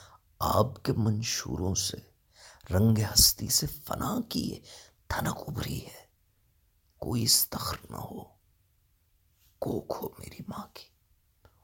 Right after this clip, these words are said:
اور میں میں نہیں شاید، وہ اچھلتا پانی جس نے سانسوں کی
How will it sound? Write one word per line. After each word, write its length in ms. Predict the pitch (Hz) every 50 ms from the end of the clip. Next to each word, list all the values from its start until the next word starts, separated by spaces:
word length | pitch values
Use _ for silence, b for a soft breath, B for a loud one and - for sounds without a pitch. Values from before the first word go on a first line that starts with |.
| b b b _
اور 380 | - - 82 90 90 87 85 76
میں 320 | 71 78 78 80 80 80
میں 300 | 78 78 76 73 80 78
نہیں 340 | 76 - - - - - -
شاید، 560 | - - - - - - - - - - - - _ _ _ _ _ _ _ _ _ _ _ _ _ _ _ _ _ _ _ _ _ _ _ -
وہ 140 | 110 - 82
اچھلتا 480 | 78 - - 90 85 80 - - 69 67
پانی 600 | - - _ - - 85 85 90 - - 208 - - - _ _ _ _ _ _ _ _ _ _ _ _ _ -
جس 200 | 113 - - -
نے 60 | 120
سانسوں 680 | - - - - - 71 - - - - - 101 -
کی 180 | - - -